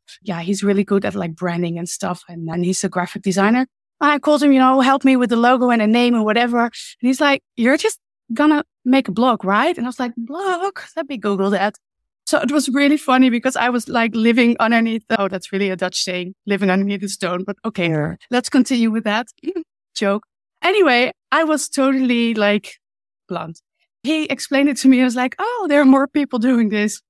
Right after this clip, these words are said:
Speaker 1: Hmm, that's a good idea." So I decided to just go with it because it was like, I had nothing else to do and I was getting paid for waiting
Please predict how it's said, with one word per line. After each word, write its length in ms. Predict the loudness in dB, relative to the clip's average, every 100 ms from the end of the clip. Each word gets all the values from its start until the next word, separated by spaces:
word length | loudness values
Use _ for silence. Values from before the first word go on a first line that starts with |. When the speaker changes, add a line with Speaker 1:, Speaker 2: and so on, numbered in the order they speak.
| 0
Speaker 1:
Hmm, 180 | 4 4 2 -12 _ -10
that's 180 | -6 -4
a 40 |
good 200 | -2 0
idea." 440 | 0 -2 -2 -4 -6 _ _ _
So 540 | -14 -6 2 4 4 0
I 180 | -2 -2
decided 380 | -2 -2 -2 -4
to 60 |
just 280 | -4 -4 -6
go 180 | -6 -4
with 160 | -4 -2
it 180 | -2 -2
because 300 | -2 0 2
it 80 | -2
was 180 | -4
like, 220 | -2 -2 -4
I 120 | -6
had 140 | -4
nothing 280 | -6 -8 -4
else 180 | -4 -4
to 60 | -2
do 240 | 0 2
and 100 | 2 0
I 40 |
was 160 | -2 -4
getting 280 | -4 -4
paid 320 | -4 -2 -2 -4
for 160 | -4 0
waiting 540 | 2 2 0 0 -4